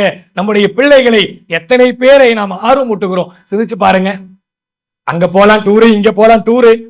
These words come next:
அதெல்லாம் தப்பு இல்ல, தேவைப்பட்டா செய்ய வேண்டியதுதான். ஆனால் அதற்கு முன்பாக மார்க்கத்தை அறிந்து கொள்வதற்காக வேண்டி நாம் போட்ட திட்டம் என்ன? இதெல்லாம் சிந்தித்து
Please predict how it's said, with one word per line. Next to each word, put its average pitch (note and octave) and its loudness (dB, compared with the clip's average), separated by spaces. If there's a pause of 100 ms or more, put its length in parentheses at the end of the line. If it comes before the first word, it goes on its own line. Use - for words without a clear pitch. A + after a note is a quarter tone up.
அதெல்லாம் G3+ 0
தப்பு A#3 -2
இல்ல, A3 0 (440)
தேவைப்பட்டா G#3+ 2 (100)
செய்ய G#3 2
வேண்டியதுதான். G#3 2 (400)
ஆனால் F#3 0 (280)
அதற்கு G#3 -2
முன்பாக F#3+ 0 (540)
மார்க்கத்தை A#3+ 0 (100)
அறிந்து C4+ -4
கொள்வதற்காக A3 2
வேண்டி F#3+ 0 (360)
நாம் A3 -2
போட்ட C#4 0
திட்டம் C4 -2
என்ன? F3 -16 (1600)
இதெல்லாம் E3 -6
சிந்தித்து G3 -4